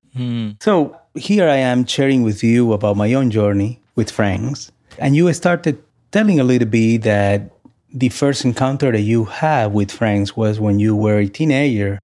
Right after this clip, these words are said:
Speaker 1: Mm-hmm.
Speaker 2: that you attended a Frank school.
Speaker 1: Yeah.
Speaker 2: So can you speak a little bit more about your own journey with, with Quakers?
Speaker 1: Absolutely. I, um, told you I grew up in, in West Philly, and I, I grew up going to Baptist church.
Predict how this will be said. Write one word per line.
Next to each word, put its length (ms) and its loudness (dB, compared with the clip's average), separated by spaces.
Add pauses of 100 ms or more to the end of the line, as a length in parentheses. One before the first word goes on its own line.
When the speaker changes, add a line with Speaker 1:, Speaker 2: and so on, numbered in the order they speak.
(200)
Speaker 1:
Mm-hmm. 500 -4
Speaker 2:
that 100 -2
you 320 4
attended 560 -2
a 500 0 (100)
Frank 280 0
school. 400 -8
Speaker 1:
Yeah. 380 -8
Speaker 2:
So 580 0
can 120 0
you 380 2 (100)
speak 380 -2
a 60 2
little 240 2
bit 180 2
more 560 2
about 540 -2
your 340 2
own 200 2
journey 420 0
with, 340 -2 (240)
with 220 -6
Quakers? 500 -2 (240)
Speaker 1:
Absolutely. 920 -2 (220)
I, 320 -2
um, 540 -4
told 200 -2
you 80 0
I 100 0
grew 220 0
up 140 -2
in, 280 0
in 220 0
West 300 -2
Philly, 360 0
and 120 0
I, 240 -4
I 80 -2
grew 280 0
up 140 -4
going 280 -2
to 120 -4
Baptist 560 -2
church. 560 -6